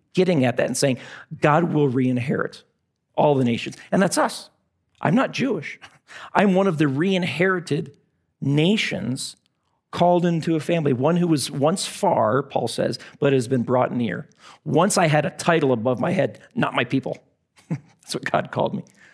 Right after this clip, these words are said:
But now he says, "Now I call you my people." He's, he's going about doing this amazing things.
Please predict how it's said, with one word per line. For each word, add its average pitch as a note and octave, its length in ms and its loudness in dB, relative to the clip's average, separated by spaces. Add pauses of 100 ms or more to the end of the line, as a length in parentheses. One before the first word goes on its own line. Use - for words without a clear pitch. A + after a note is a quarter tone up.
(260)
But - 80 2
now D#3+ 40 4
he D3+ 60 2
says, B2+ 240 -4 (240)
"Now C3 140 2
I C3 40 2
call C3 140 0
you A#2 140 -2
my A2 180 0
people." - 400 -12 (1000)
He's, D3+ 180 0
he's D#3 240 0
going E3 480 2
about C#3+ 340 2
doing C3+ 340 2
this B2 300 -2 (800)
amazing B2+ 480 2
things. B2 320 -2